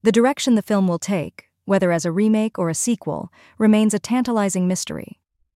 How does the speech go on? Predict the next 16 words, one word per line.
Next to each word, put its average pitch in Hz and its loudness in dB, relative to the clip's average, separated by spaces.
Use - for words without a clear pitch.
At 208 -2
the 214 2
helm 285 2
of 196 0
this 196 -2
ambitious 185 -2
reboot 196 0
is 190 -2
Akiva 220 -2
Schaffer, - -4
with 208 0
comedy 214 2
heavyweight 196 0
Seth 208 -2
MacFarlane 180 -4
producing. 151 -8